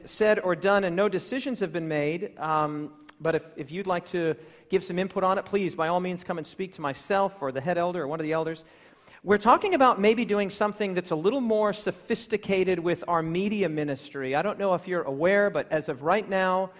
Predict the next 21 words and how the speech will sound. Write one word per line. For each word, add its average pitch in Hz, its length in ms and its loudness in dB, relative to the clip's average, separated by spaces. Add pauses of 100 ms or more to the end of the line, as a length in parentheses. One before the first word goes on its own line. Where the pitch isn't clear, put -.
(340)
we 180 80 4
have 170 100 4
a 147 60 0
YouTube 202 540 -4
channel. 202 480 0
A 147 100 -6
big 185 240 0
shout 190 340 2
out 185 240 2
to 165 120 -4
Nathan 175 400 -2
Brosman 170 440 0
and 151 120 -4
all 175 240 0
of 170 80 -6
his 175 160 -8
hard 170 240 0
work. 170 400 0 (360)
And 175 220 -2
we 220 140 0
have, 190 440 4